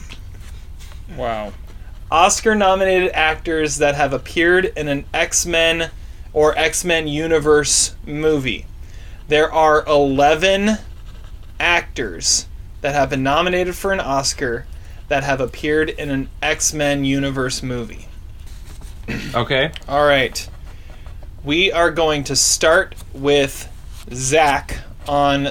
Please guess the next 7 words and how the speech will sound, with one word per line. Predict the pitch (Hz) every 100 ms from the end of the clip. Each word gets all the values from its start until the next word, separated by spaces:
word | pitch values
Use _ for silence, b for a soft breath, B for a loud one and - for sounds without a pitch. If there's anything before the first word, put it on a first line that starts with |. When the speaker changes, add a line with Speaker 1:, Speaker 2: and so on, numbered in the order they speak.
| -
Speaker 2:
this | 131 147 139 -
one. | 117 80 - - -
So, | - 143 120 101
Zach, | 143 147 113 - -
fire | - 156 151 156
when | 147
ready. | 139 123 110